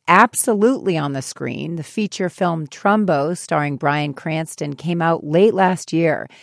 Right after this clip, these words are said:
Now Cranston, whom Mitzi says is stunning as her father, has been nominated for an Oscar for Best Actor in a Leading Role. When the movie debuted, Ryan Warner spoke with Mary Hilsbeck, who helps lead the film program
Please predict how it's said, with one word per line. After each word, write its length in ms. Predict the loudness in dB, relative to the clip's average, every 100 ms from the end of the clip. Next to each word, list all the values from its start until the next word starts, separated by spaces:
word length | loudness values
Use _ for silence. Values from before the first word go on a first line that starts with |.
| -20 _
Now 240 | 0 0
Cranston, 880 | -2 -4 -2 -2 -2 -6 -10 -10 -8
whom 400 | -6 -2 -2 0
Mitzi 340 | -2 -2 -6 -6
says 300 | -2 -4 -4
is 200 | -8 -8
stunning 760 | -12 -2 2 4 2 -2 -8
as 180 | -10 -6
her 120 | -6
father, 480 | -2 0 0 -2 -8
has 220 | -6 -6
been 180 | -2 -2
nominated 600 | 0 -2 -2 -2 -2 -6
for 160 | -6 -6
an 140 | -6 -4
Oscar 500 | -4 -4 -6 -10 -10
for 240 | -6 -6
Best 480 | -4 0 0 -2 -10 -2
Actor 460 | -2 -2 -6 -6
in 100 | -4
a 60 | -6
Leading 400 | -6 -6 -6 -4
Role. 420 | -2 0 -2 -6 _ _ -20 -20 -6
When 160 | 0 2
the 60 | 2
movie 380 | 2 2 -2
debuted, 680 | 0 0 0 0 2 2 0
Ryan 340 | 0 0 -2 -4
Warner 240 | -4 -6
spoke 340 | -8 -6 -6
with 140 | -6 -6
Mary 400 | -2 0 0 -2
Hilsbeck, 800 | 0 2 0 -4 -6 -6 -12 -4
who 120 | -2
helps 380 | 0 -2 -4 -10
lead 340 | -6 -4 -4
the 80 | -8
film 340 | -2 -2 0
program 560 | -4 -4 -4 -6 -8